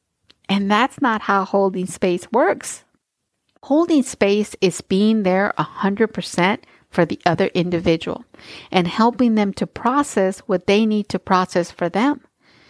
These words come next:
You know, what's so interesting to me is that if you've listened to my podcast, I'm constantly talking about how it's important for us to love ourselves and for us to be there, understanding that we're whole, right?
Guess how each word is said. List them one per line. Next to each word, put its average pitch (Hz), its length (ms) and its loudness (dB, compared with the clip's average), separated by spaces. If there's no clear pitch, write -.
You 233 140 4
know, 233 240 2
what's 214 220 0
so 330 160 2
interesting 247 460 -2
to - 120 -6
me 185 360 -2
is 180 180 0
that 180 200 2
if 180 220 -2
you've 339 220 2
listened 254 320 2
to - 80 -2
my - 180 -4
podcast, - 680 -2
I'm 190 180 0
constantly 247 600 0
talking 220 420 -2
about 180 280 -2
how 175 200 2
it's 185 200 0
important 185 440 -2
for - 160 -2
us 180 240 2
to 196 120 2
love 180 260 4
ourselves 170 640 2
and 170 140 0
for 180 100 0
us 170 180 2
to 185 120 -6
be 170 180 0
there, 170 320 2
understanding 180 640 -2
that 160 160 -4
we're 165 160 -6
whole, 240 380 0
right? 202 340 0